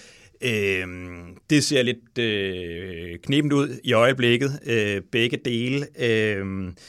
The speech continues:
øh, økonomisk set, som han selv siger, han har ikke lige ti milliarder, øh, og, og dem, dem, han har, dem skal han i første omgang bruge på, øh, eller hans kolleger i de andre ministerier skal bruge dem på, på minimumsnormeringer, på klima,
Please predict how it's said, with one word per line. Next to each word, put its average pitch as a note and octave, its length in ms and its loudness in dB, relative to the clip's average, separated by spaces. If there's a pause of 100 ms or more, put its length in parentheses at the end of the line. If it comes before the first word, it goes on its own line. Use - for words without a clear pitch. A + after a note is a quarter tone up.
(400)
øh, F#2+ 340 -6
økonomisk C#3 500 0
set, C#3 260 0
som G#2+ 140 -4
han F#2+ 100 -8
selv C#3 280 2
siger, A#2 260 -2
han G#2+ 140 0
har A2+ 160 -2
ikke A2 100 -6
lige A#2 100 -6
ti B2+ 160 -2
milliarder, A#2 480 0 (120)
øh, G2 540 -4 (120)
og, F#2+ 360 -8
og G2+ 220 -8
dem, A2+ 240 -6 (160)
dem, A#2+ 180 -6
han A2 140 -6
har, C3 400 -2
dem A2+ 180 -2
skal A2 120 -4
han G2+ 80 -2
i F#2 60 -4
første A2+ 260 -2
omgang A2 320 -4
bruge G#2 320 -6
på, G2 260 -6 (340)
øh, F2+ 640 -4
eller F2 140 -8
hans E2+ 160 -12
kolleger C3+ 540 -2
i - 80 -14
de G2+ 140 -6
andre A#2+ 140 -2
ministerier A2+ 440 -2
skal - 140 -6
bruge G#2+ 240 -2
dem A#2 120 -4
på, G2+ 420 -4
på F#2+ 300 -6
minimumsnormeringer, A2+ 920 -2
på - 140 -10
klima, C3 520 -6